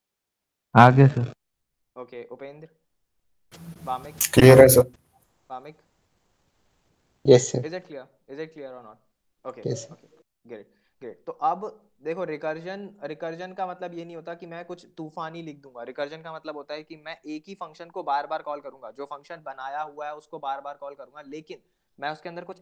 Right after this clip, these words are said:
Speaker 2: ऐसे चेंजेस कर दूंगा जिसके according मान, मान लो कि आपको ऐसा होता कि एक फंक्शन होता जिसके अंदर ना आपको ना मान लो तीन ऐड करना होता, ठीक है, थ्री ऐड करना होता। एक, एक आपको एक क्वेश्चन दिया जाता कि जो भी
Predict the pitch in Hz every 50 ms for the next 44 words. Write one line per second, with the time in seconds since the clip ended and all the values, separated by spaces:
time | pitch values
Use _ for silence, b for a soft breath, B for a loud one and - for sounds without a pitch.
0 | _ - 147 160 175 - 277 285 285 262 233 226 214 214 202 - 190 151 139 127
1 | 127 120 123 170 - _ _ _ _ _ - 151 147 - 180 151 147 139 143 170
2 | 160 135 120 117 _ 131 143 160 180 170 170 190 - - _ _ _ _ _ 190
3 | 190 165 156 160 160 - 202 190 160 151 156 185 156 135 127 139 135 135 - 165
4 | 160 165 - - 156 160 170 165 - 185 180 180 180 185 180 180 165 156 151 -
5 | 190 180 165 165 190 190 170 160 - - 170 165 160 160 160 170 196 185 165 196
6 | - - 170 185 220 - _ _ - 143 147 175 175 _ _ - 185 196 202 196
7 | 180 175 175 170 - 151 139 135 127 120 - - 113 _ _ 139 - 220 196 147
8 | _ _ _ - 156 160 175 170 160 160 165 156 147 127 131 123 113 - - -
9 | - _ _ _ _ _ 139 147 147 147 - - 151 151 151 143 143 - 160 156
10 | 151 160 151 143 - 156 147 147 143 139 139 135 190 190 190 180 156 151 147 147
11 | 170 170